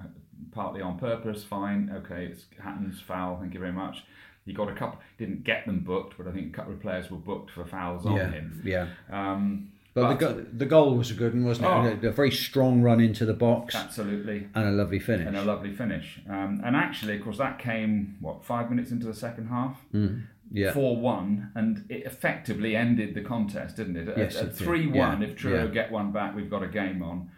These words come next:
Speaker 1: Four one, I think even probably Truro thought, you know, you would, they would have been forgiven for thinking, well, you know.
Speaker 2: Yeah.
Speaker 1: <laughs> And Gary Johnson said afterwards, "We knew that if we could get the s-, the fourth goal early in the second half,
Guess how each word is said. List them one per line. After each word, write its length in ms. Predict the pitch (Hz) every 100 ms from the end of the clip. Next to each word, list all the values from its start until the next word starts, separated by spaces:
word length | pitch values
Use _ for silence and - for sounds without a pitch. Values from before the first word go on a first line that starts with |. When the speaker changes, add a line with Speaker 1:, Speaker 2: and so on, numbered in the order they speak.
| -
Speaker 1:
Four 360 | - 135 113 104
one, 260 | 98 95
I 40 | 95
think 280 | 117 95 - - _ - - - -
even 260 | 110 98 90
probably 300 | 101 90 87
Truro 440 | - 110 95 87
thought, 360 | 85 92 87 - - 85 - - - -
you 120 | - 92
know, 80 |
you 140 | 87 95
would, 160 | 92 87
they 100 | 92
would 100 | 87
have 100 | 80
been 160 | 98
forgiven 340 | 101 104 101 87
for 80 | 82
thinking, 420 | 95 90 87 87
well, 260 | 90 80 - _ _ _ _ _ _
you 120 | -
know. 140 | 85 82 -
Speaker 2:
Yeah. 160 | 87 82 - -
Speaker 1:
<laughs> 180 | -
And 140 | 107 110
Gary 220 | 135 104
Johnson 320 | 95 104 101 101
said 160 | 101
afterwards, 400 | 110 104 98 92
"We 240 | 95 104 98
knew 440 | 110 120 98 92
that 160 | 82 -
if 120 | 101
we 100 | 101
could 140 | 95 82
get 160 | 101
the 60 | 101
s-, 160 | - -
the 120 | 120 104
fourth 400 | - 107 90 92
goal 240 | 95 95
early 140 | 92
in 40 | 90
the 60 |
second 340 | 87 - - 87
half, 220 | 87 85